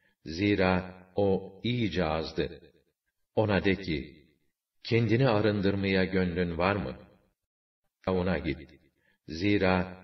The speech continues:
o iyice azdı. Ona de ki, kendini arındırmaya gönlün var mı?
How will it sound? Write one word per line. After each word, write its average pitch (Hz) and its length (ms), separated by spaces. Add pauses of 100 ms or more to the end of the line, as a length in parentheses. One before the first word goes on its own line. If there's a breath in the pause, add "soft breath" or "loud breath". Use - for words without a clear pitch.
(140)
o 95 480
iyice 107 420
azdı. 78 560 (720)
Ona 104 300
de 95 160
ki, 73 460 (560)
kendini 117 460
arındırmaya 98 760
gönlün 90 540
var 95 160
mı? 73 200